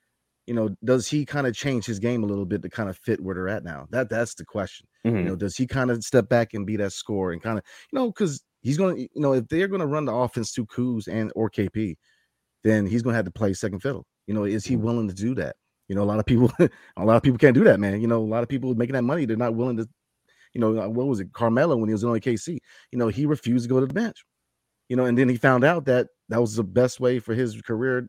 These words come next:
Speaker 1: you know, for longevity. So, you know, if you look at Portland and his time with the Lakers. So, you know, all, it all depends. And isn't it, you know, I'm comparing him, you know, Marle-, Carmelo to Bill, but, you know, I think Bill, he'll be all right. He,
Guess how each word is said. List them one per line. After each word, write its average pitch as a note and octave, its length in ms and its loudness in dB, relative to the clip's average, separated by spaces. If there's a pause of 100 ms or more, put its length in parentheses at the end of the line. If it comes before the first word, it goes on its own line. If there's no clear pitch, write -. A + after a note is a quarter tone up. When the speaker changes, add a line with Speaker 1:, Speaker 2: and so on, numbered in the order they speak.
(120)
Speaker 1:
you C3+ 100 -4
know, C3 120 -4
for A#2 240 -4
longevity. A2 580 -4
So, F#2 240 -8 (340)
you G#2+ 60 -8
know, G#2+ 60 0
if F#2 60 -2
you A2 80 0
look G#2 140 -2
at G2+ 100 -6
Portland F#2+ 400 -4
and F2+ 180 -8
his F2 100 -16
time F#2 180 -8
with D#2+ 80 -14
the C#2+ 60 -14
Lakers. G#2 280 -8
So, E2+ 220 -10 (380)
you - 60 -8
know, D3+ 100 2
all, G3 140 0
it C3 100 -2
all E3+ 160 4
depends. A2+ 380 0
And C3 80 -2
isn't D#3 120 -6
it, C3 80 -4
you D#3 60 -4
know, C#3 80 -2
I'm C3 80 -4
comparing A2 340 -2
him, A2 240 -4
you A#2 80 -6
know, F#2 180 -6 (260)
Marle-, G#2+ 280 -4 (100)
Carmelo A2 360 0
to - 140 -18
Bill, F#2 340 -2
but, F#2+ 240 -4 (480)
you F#3+ 60 -6
know, G3+ 60 0
I G#3+ 40 0
think F#3 240 2
Bill, A#2+ 420 4
he'll C3 100 -2
be G2+ 120 -2
all D#2+ 80 -6
right. D#2 100 -8
He, A2 100 -4